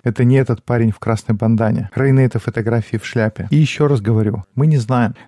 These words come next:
где был Иисус в тот момент с учениками. Я не берусь утверждать,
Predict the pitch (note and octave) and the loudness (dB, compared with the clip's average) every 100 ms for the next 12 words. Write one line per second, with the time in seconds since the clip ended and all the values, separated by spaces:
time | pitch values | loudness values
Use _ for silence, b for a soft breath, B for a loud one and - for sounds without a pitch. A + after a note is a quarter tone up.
0 | - A#2 C#3+ C3 A#2+ G#2+ - A#2 - _ | -6 0 0 2 2 0 -4 -6 -6 _
1 | - - B2+ A#2+ A#2 A2+ - A2 A#2 A2 | -6 -4 0 2 4 2 -2 -4 -2 -2
2 | - - - A2 B2+ D#3 B2+ C3+ D3+ - | -2 -4 -4 0 2 4 4 2 2 -2
3 | - A2 G#2+ B2 C#3 | -2 -2 0 0 -2